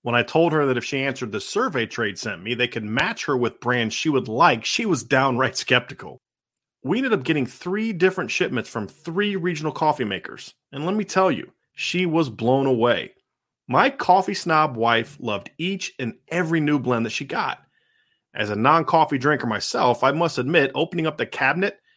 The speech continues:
and getting a whiff of her most recent blend was aromatically pleasing.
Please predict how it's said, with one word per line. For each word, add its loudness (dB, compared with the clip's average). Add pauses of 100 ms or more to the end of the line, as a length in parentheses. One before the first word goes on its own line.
(300)
and -4
getting 4
a 4
whiff 2
of -10
her 0
most -2
recent -2
blend 0
was -6 (100)
aromatically 0
pleasing. -6